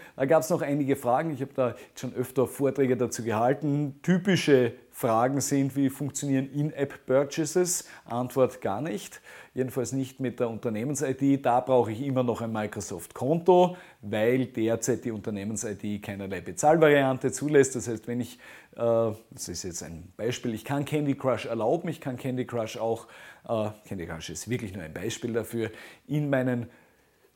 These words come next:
Windows Store for Business hinzufügen und den Benutzern erlauben, das herunterzuladen. Aber wenn dann wer auf die Idee kommt, ich möchte hier in-App etwas kaufen, das muss er dann auf sein privates Konto zulassen. Das ist das eine.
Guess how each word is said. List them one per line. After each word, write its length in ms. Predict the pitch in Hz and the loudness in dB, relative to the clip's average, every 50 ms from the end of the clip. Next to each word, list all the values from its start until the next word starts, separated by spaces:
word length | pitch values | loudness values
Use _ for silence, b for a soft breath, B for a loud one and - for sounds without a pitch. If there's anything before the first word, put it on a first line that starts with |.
| _ _ _ - | _ _ _ 2
Windows 280 | 160 170 170 165 170 | 4 6 6 4 4
Store 200 | - 151 147 143 | 4 4 4 4
for 140 | 143 151 135 | 4 4 0
Business 380 | 120 165 185 - - 143 113 - | 0 0 -2 -2 -2 -2 -2 -2
hinzufügen 760 | - 127 120 117 - - 131 135 - - 170 180 180 185 165 | -4 -4 -6 -4 -4 -4 -4 -4 -4 -2 -2 -2 0 0 -2
und 140 | 131 - | -2 -2
den 200 | 139 127 123 120 | -2 -4 -4 -4
Benutzern 460 | 117 - 120 120 123 120 - - 120 117 | -4 -4 -4 -4 -4 -4 -6 -6 -4 -4
erlauben, 380 | 107 107 107 98 95 110 113 | -2 -2 -2 -2 -2 -4 -6
das 180 | 107 101 - - | -6 -8 -8 -8
herunterzuladen. 1040 | 90 85 87 92 92 - 147 - - 156 139 135 127 127 143 147 170 175 170 - - | -8 -8 -10 -8 -6 -6 -6 -4 -2 -2 2 4 4 6 4 4 2 -2 -6 -6 -4
Aber 400 | 117 113 123 143 156 165 151 135 | -2 0 0 2 2 2 2 2
wenn 140 | 131 123 | 0 0
dann 240 | 117 123 120 117 113 | -2 -2 -2 -4 -4
wer 140 | 110 113 107 | -2 -2 -2
auf 100 | 101 - | -4 -4
die 100 | - 117 | -6 -8
Idee 220 | 107 101 107 101 | -6 -4 -6 -6
kommt, 320 | 104 - 123 117 104 - - | -6 -4 -6 -6 -6 -8 -10
ich 160 | 107 - - | -14 -10 -8
möchte 260 | 107 104 101 - - | -8 -8 -8 -6 -6
hier 340 | 107 95 107 117 113 107 101 B B B _ | -6 -4 -2 -2 -2 -2 -4 B B B _
in-App 560 | - 151 151 151 - 113 110 110 110 - - 113 | -2 -2 -2 -2 0 0 0 0 0 -2 -8 -12
etwas 340 | 110 - - 113 101 - | -12 -10 -8 -8 -8 -8
kaufen, 540 | - - 107 110 127 131 131 - 139 123 110 | -6 -2 0 2 2 0 0 -2 -4 -4 -4
das 160 | 104 104 98 | -4 -6 -6
muss 180 | 107 110 101 92 | -6 -6 -6 -6
er 60 | 104 | -8
dann 160 | 90 - 95 | -8 -8 -8
auf 140 | 92 90 87 | -8 -8 -8
sein 200 | - 95 90 85 | -8 -10 -10 -10
privates 520 | - 92 92 90 104 139 - 175 160 - - | -10 -8 -6 -4 -4 -2 -2 -2 -2 -2 0
Konto 500 | 147 143 135 135 135 143 135 127 131 B B B B B B B B | 0 0 0 2 4 4 4 4 4 B B B B B B B B
zulassen. 580 | - - 135 123 117 110 110 107 - - 117 104 | -6 -2 -2 0 2 2 2 0 -2 -2 -4 -6
Das 180 | - 98 90 | -6 -8 -8
ist 200 | 87 85 - - | -8 -8 -10 -8
das 180 | 90 85 - - | -8 -10 -8 -6
eine. 320 | 107 120 151 165 160 160 | -4 2 4 6 4 4